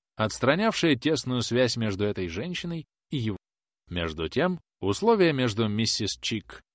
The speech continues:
и Ричардс при содействии мисс Стокс были заключены. И Ричардс с большими церемониями, как будто давали ей орден, получила маленького Домби,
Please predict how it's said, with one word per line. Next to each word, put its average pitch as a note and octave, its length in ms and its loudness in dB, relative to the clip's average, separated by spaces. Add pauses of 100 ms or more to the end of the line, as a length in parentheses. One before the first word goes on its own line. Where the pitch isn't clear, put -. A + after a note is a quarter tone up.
(160)
и F#2+ 140 -4
Ричардс F#3 540 -2 (360)
при A#2 140 4
содействии B2 560 4
мисс A2+ 240 0
Стокс - 560 -4 (580)
были D#3+ 280 2
заключены. A2 640 -4 (600)
И F#2 160 0
Ричардс F#3+ 560 0 (140)
с G2+ 120 -6
большими A2 460 2
церемониями, F3 800 -2 (480)
как F2 180 -6
будто G#2+ 320 -6
давали G#2 380 2
ей G#2+ 240 0
орден, G2 420 -4 (800)
получила G3+ 560 -2
маленького D3 680 0
Домби, E2 480 -8